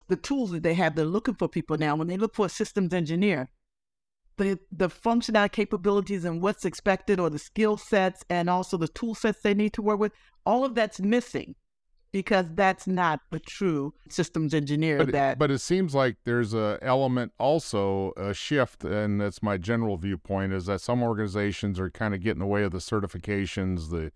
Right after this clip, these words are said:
Speaker 2: pedigree, so to speak,
Speaker 1: Mm-hmm.
Speaker 2: and getting more into the human. Are, are you adaptable? Do you have grit? You, you are, can
Speaker 1: And I, yeah, and I hope they don't do that because I do think that you need those certifications,
Speaker 2: All right.
Speaker 1: but those certifications need to be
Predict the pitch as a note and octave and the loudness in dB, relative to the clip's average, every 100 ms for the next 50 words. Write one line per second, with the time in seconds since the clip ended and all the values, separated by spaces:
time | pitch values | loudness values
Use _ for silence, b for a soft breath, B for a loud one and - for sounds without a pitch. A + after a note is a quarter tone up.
0 | _ - D3 G#2 G#2 F#2+ F#2 - G2 F2+ | _ 0 0 2 0 -2 -4 -4 -4 -4
1 | - F#2+ F2 - E3+ D#3+ E3 E3 - G#2+ | -4 -6 -6 -4 -2 0 -2 -6 -4 -2
2 | G#2+ A2+ A2 A2 G#2 A2 A2+ A2 G2+ F#2 | 2 2 2 2 2 2 2 2 0 -2
3 | F#2 A#2 B2+ A2+ G2+ F2 - F2 F2 E2 | -2 0 2 2 0 -4 -8 -6 -4 -4
4 | F#2 F2 E2+ D#2+ G2+ A2 - G2+ G#2 G#2 | -4 -2 -4 -4 -2 -2 -2 -2 0 0
5 | F2+ E2 D#2+ G2 B2 A#2+ G2+ - G2 G2 | -2 -4 -6 -2 2 2 0 -6 -4 -2
6 | F#2+ C#2+ G2+ F#2+ G2+ - A3+ A#3+ - _ | -4 -6 -4 -4 -4 0 2 2 0 _
7 | B3 A#3+ G#3+ G3+ G3 G#3 A3 C4 D4+ D#4 | 0 4 4 4 2 0 2 4 4 2
8 | - A3+ A3+ A3 G#3 F3+ G3+ F3+ E3 G3 | 2 0 4 2 2 -2 0 2 0 0
9 | A3 G#3+ G#3 A#3+ C#4+ - A#3 A3 - G3 | 0 0 0 0 -2 0 0 0 2 0
10 | F#3 - F#3+ F#3 G#3 F#3 F#3 - F#3+ F3+ | 2 -2 0 2 0 0 0 0 -2 0
11 | F3+ G3 F#3+ - G3+ G3+ - - F3+ F3+ | -2 0 0 2 2 0 -2 0 2 0
12 | F#3+ - G3 F#3+ - G3 - F3+ E3 F3 | 0 0 0 0 -2 -2 0 -2 -2 -2
13 | F#3 G3 - F3+ D3+ F3 E3 | 0 -2 -2 -6 -2 -2 -2